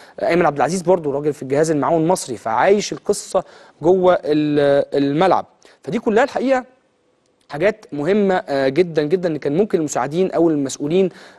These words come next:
عن ال-، الكوره او المشرفين على الكوره ان هم لازم يساعدوا الراجل. اه، انت راجل مسؤول فنياً وكل حاجه، لكن احنا بنقول لك بالدليل ونجيب له فيديوهات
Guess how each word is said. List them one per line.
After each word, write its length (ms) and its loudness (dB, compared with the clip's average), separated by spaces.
عن 220 0
ال-، 380 -4
الكوره 500 2
او 140 0
المشرفين 360 -4
على 80 0
الكوره 200 -2
ان 100 -4
هم 160 -4
لازم 240 0
يساعدوا 320 -2
الراجل. 380 -2
اه، 200 2
انت 160 -6
راجل 240 2
مسؤول 200 -4
فنياً 260 -4
وكل 240 -2
حاجه، 200 -6
لكن 160 -8
احنا 120 -4
بنقول 340 2
لك 100 2
بالدليل 560 -2
ونجيب 280 0
له 60 2
فيديوهات 460 -2